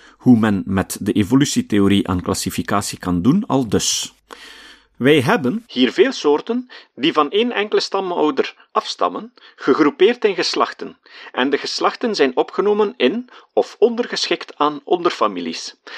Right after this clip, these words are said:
families en orden, alle verenigd in één klasse.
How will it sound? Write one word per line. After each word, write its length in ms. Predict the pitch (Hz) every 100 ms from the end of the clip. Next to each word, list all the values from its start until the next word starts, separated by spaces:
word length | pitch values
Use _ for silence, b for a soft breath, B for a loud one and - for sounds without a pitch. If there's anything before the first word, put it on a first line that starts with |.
| B
families 680 | - 117 110 156 208 208 -
en 220 | 175 180
orden, 420 | - 143 110 92 - _ _ B B B
alle 300 | 170 233 247
verenigd 540 | 202 165 135 151 -
in 200 | - 98 -
één 280 | 135 139
klasse. 400 | - 117 - 90